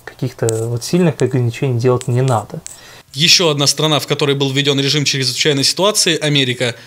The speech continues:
Speaker 2: Там этот режим был введён во всех штатах без исключения. Так ли страшна ситуация, как мы привыкли видеть и думать? Сложности есть. Одна из самых больших проблем — отсутствие работы.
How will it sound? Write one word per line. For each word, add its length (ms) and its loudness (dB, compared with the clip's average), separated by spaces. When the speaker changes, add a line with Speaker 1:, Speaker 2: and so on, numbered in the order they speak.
Speaker 2:
Там 220 2
этот 160 -2
режим 340 0
был 160 0
введён 280 0
во 80 0
всех 240 0
штатах 320 0
без 140 -2
исключения. 640 0
Так 220 0
ли 80 0
страшна 400 -2
ситуация, 520 0
как 200 -4
мы 80 -2
привыкли 440 -2
видеть 360 -2
и 80 -2
думать? 340 -2
Сложности 560 0
есть. 340 0
Одна 260 0
из 80 2
самых 260 0
больших 280 0
проблем — 400 -2
отсутствие 520 0
работы. 420 0